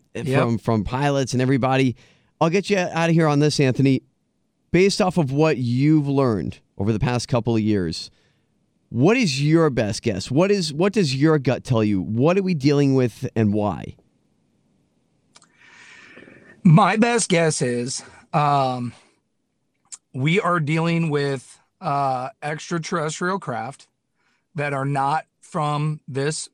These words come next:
Speaker 1: planet. Um, whether they are whether some of these, all of these are, I'll say manned.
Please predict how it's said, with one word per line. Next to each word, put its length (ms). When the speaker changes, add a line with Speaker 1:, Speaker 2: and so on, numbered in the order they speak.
Speaker 1:
planet. 480
Um, 680
whether 440
they 180
are 500
whether 300
some 280
of 140
these, 320
all 220
of 140
these 440
are, 480
I'll 120
say 200
manned. 440